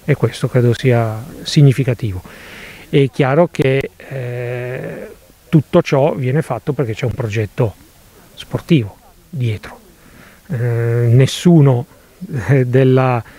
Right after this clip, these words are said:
della società, delle persone vicine alla società si occupa di edilizia, quindi è, non c'è nessun tipo di speculazione. Il motivo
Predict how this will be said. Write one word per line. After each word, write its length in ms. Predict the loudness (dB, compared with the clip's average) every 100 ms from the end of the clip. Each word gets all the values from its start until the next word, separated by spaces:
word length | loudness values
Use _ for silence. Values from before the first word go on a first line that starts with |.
| -20 _
della 180 | -2 -2
società, 640 | 0 -2 -2 0 0 0 -4
delle 200 | -4 -4
persone 380 | -6 -2 0
vicine 320 | 0 0 -2 -2
alla 100 | -2
società 400 | -6 -2 -2 0
si 100 | 2
occupa 380 | 0 0 -2
di 260 | 0 2 0 -4 -6
edilizia, 640 | 2 2 2 -2 -4 -4 -8 -20 -20 -2
quindi 320 | 2 4 4 2
è, 280 | 0 0 0
non 200 | 0 0
c'è 140 | 2 4
nessun 260 | 4 4
tipo 180 | 4 2
di 100 | 0
speculazione. 920 | 0 -4 -2 -2 -2 0 0 2 2 0 0
Il 200 | 4 6
motivo 480 | 6 6 4 4